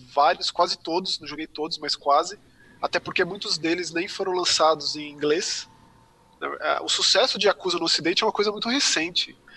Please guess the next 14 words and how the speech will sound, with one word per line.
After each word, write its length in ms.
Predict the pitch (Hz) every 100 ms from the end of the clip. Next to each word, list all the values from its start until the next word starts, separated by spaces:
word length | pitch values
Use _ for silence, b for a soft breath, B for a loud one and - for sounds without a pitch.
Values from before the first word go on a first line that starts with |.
| B B B _
É, 140 | 135 135
lá 140 | 156
na 80 | 175
época 240 | 175 -
do 100 | 175
PlayStation 580 | - 175 160 165 - 156
dois, 320 | 143 165 240 - - - -
fez, 440 | 165 165 - - - _ _ _
fez 220 | - 320 160
muito 160 | 196
pouco 240 | - 233 -
sucesso, 500 | 262 - 160 - -
assim, 200 | - 131
porque 400 | 151 - 170